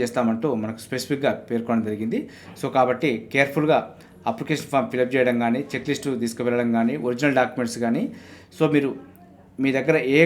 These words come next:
క్వాలిఫికేషన్ సంబంధించి ఉన్నాయో అవన్నీ క్లియర్గా అయితే తీసుకెళ్లే ప్రయత్నం చేయండి. So ప్రధానంగా అయితే మనకు వారికి సంబంధించిన ఆల్ టికెట్ నెంబర్స్ కూడా ఇవ్వడం జరిగింది. So వన్ is to వన్ ప్రకారమే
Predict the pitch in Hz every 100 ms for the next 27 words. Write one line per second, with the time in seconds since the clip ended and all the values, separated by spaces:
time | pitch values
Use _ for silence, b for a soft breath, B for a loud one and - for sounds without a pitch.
0 | 165 156 139 135 123 131 120 123 147 151
1 | - 120 139 165 165 131 147 135 156 127
2 | 113 123 113 110 107 113 107 107 269 -
3 | B B B - 170 - 143 170 175 151
4 | 147 131 120 147 113 113 B - 127 127
5 | 135 160 165 143 131 139 143 - 131 120
6 | 135 120 117 117 110 170 - 180 123 151
7 | 190 202 175 165 143 139 131 147